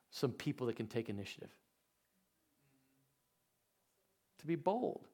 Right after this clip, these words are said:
And it, it, wait, hold on, watch this. Isn't that what Jesus does with us? Watch. Here's what Jesus does. He dies on the cross, he's raised from the dead, and then he gives us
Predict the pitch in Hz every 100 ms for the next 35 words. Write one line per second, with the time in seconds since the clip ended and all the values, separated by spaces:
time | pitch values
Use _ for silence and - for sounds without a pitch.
0 | _ 170 - - 180 - 170 - 180 135
1 | 175 127 - - - _ 151 208 294 -
2 | 156 - 113 - - 120 139 147 - _
3 | _ _ _ - 120 113 107 117 - -
4 | _ _ _ _ _ _ _ _ _ _
5 | _ - 113 - - _ _ _ _ _
6 | _ - - - 135 143 127 107 110 107
7 | - _ _ _ _ _ _ _ _ _
8 | - - - - - 135 120 120 117 127
9 | 131 127 131 113 113 113 113 110 131 131
10 | 127 127 117 120 107 120 - - 143 147
11 | 147 135